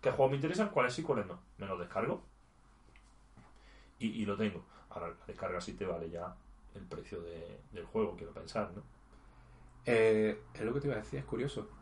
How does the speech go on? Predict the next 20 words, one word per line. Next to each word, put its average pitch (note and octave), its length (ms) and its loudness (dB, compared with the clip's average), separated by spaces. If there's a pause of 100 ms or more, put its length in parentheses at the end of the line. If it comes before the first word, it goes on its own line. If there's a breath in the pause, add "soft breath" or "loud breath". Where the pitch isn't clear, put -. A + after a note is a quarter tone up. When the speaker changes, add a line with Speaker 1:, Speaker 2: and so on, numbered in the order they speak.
(140)
Speaker 2:
Si - 180 -2
tú A#2+ 100 -4
estás D3+ 180 -4
pagando D3+ 340 2
ese A2 160 0
servicio, D#3 500 0 (140)
o - 40 -20
sea, G2+ 160 -6
tú A2 100 -8
tienes A2 220 -6
tu G#2+ 100 -4
Game G#2+ 160 2
Pass, - 300 -10
¿no? A#2 100 -4 (100)
Activa. G#2 260 -8 (1000)
Y - 60 -6
estás - 180 -8
probando G2+ 580 -4
X A2 240 -8
juego. - 240 -6